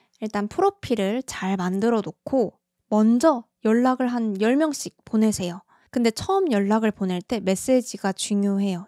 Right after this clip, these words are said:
여러분들이 뭘 좋아하는지, 그리고 여러분들이 원하는 건 뭔지, 어, 상대방이 원하는 건 뭔지 이런 걸 물어보시는 거예요.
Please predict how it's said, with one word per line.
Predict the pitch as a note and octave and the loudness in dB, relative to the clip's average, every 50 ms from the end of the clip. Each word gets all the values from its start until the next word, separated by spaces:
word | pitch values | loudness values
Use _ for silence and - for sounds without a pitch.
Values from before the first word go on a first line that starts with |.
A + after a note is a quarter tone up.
| _ | _
여러분들이 | - G3+ G#3+ A3+ A#3+ A#3+ A3+ A#3 A3 G#3+ G#3 G#3+ G#3 G#3 G#3+ A3+ A3+ G3+ - - | -2 0 0 0 0 0 -2 -2 -4 -4 -4 -4 -4 -4 -4 -6 -6 -8 -10 -10
뭘 | - A3 B3+ D#4 D#4+ D4 | -2 0 2 2 2 2
좋아하는지, | - - A3 G3 F#3+ F#3+ F#3+ F#3 F3+ F3 F3 - - - B3 C#4+ - _ _ _ _ _ _ _ _ | 0 -2 -2 -2 -2 -4 -6 -8 -8 -10 -12 -12 -12 -14 -14 -14 -16 _ _ _ _ _ _ _ _
그리고 | - G3+ F#3+ - F#3 | -10 -8 -6 -4 -2
여러분들이 | F#3 F#3+ G3 G#3+ A3 A3 A3 G#3+ G#3 G#3 G#3 | 0 2 2 0 0 0 -2 -2 -2 -2 -4
원하는 | F#3+ G3 F#3+ G3 G#3+ A3+ B3 B3+ C4 B3 A#3 | -4 -2 -2 0 2 2 2 2 2 0 0
건 | G#3+ G3+ | -2 -2
뭔지, | F#3+ F3 F3 F3+ F#3+ G3 G3 - C4 A3 F#3+ - _ _ _ _ _ _ _ _ _ _ | -4 -4 -4 -2 -2 -2 -2 -4 -4 -6 -6 -8 _ _ _ _ _ _ _ _ _ _
어, | _ F#3+ F#3 F#3 | _ -8 -8 -6
상대방이 | G3 - - F4 F#4 F#4+ G#4 G4 - E4+ D#4+ D4+ | -8 -8 -6 -4 -2 0 0 0 0 -2 -2 0
원하는 | B3+ G3+ G3 G3+ A3+ B3 B3+ B3+ B3 A#3+ | 0 0 2 2 2 2 0 0 -2 -2
건 | A3 G#3+ G3+ F#3+ | -2 -2 -2 0
뭔지 | F3+ G3+ G#3+ A3 A#3 A3 A3+ G3+ F#3 - _ | 0 2 2 2 2 2 -2 -4 -6 -8 _
이런 | - F#3+ F#3+ F#3 F#3 F#3+ | -6 -6 -6 -6 -6 -6
걸 | A#3 C4 C4+ - _ _ _ _ _ _ _ _ _ | -6 -8 -8 -10 _ _ _ _ _ _ _ _ _
물어보시는 | - G#3 A3+ A3 G#3+ G3+ G3+ F#3 F3 - F3+ F3+ F3+ F3 | 0 2 4 4 4 2 -2 -6 -6 -6 -8 -10 -10 -10
거예요. | F3 F3 E3 E3 E3+ G3+ | -12 -12 -12 -12 -12 -14